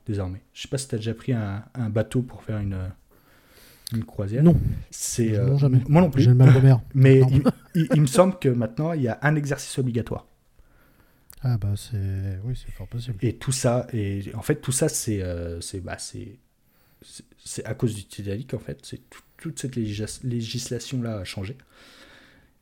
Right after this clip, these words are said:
Speaker 1: Et en fait, on s'est aperçu que le personnel, le personnel n'était pas assez formé pour organiser une, euh, une,
Speaker 2: De toute façon,
Speaker 1: une bonne
Speaker 2: euh,
Speaker 1: évacuation.
Speaker 2: c'est toujours un peu comme ça. C'est, il faut attendre qu'il y ait des drames pour que, euh,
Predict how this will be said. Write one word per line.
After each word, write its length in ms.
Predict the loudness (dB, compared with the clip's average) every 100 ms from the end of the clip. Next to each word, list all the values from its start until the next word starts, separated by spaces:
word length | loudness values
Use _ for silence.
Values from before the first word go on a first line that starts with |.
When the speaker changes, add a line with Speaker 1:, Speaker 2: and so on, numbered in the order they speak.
| -8
Speaker 1:
Et 100 | -6
en 60 | -4
fait, 180 | -6 -6
on 40 |
s'est 140 | -6
aperçu 360 | -4 -6 -10 -10
que 120 | -6
le 60 | -4
personnel, 380 | -4 -4 -4 -2 -2 -2 2
le 120 | 4
personnel 440 | 4 4 6 6
n'était 200 | 4 -2
pas 200 | -4 -4
assez 340 | -4 -4 0 -2
formé 420 | 0 0 2 0
pour 300 | 0 -2 0
organiser 520 | -2 -2 -4 -4 -2
une, 180 | -2 -2
euh, 140 | -6 -8 _ _ -20 -20 -20 -16 -14 -8
une, 60 | -6
Speaker 2:
De 160 | -6 -6
toute 140 | -8 -4
façon, 240 | -4 -2
Speaker 1:
une 140 | -2 0
bonne 160 | 2
Speaker 2:
euh, 40 | 2
Speaker 1:
évacuation. 540 | 0 -2 -4 -4 -10 -12 -20 -18 -18 -12 -12 -8
Speaker 2:
c'est 200 | -10 -10
toujours 220 | -8 -4
un 60 | -4
peu 140 | -6
comme 160 | -6 -6
ça. 180 | -4 -6
C'est, 160 | -6
il 240 | -16 -16 -12
faut 140 | -6
attendre 280 | -6 -6 -8
qu'il 160 | -4 -2
y 20 |
ait 40 |
des 60 | 0
drames 260 | 0 0 0
pour 200 | -2 -4
que, 140 | -4
euh, 160 | -2